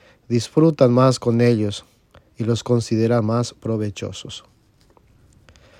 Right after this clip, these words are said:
Finalmente se menciona a los demás invitados que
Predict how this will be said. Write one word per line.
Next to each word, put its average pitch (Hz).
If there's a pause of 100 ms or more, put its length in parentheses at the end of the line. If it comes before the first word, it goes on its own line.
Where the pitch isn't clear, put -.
(140)
Finalmente 147
se 143
menciona 131
a 135
los 131
demás 113
invitados 135
que 117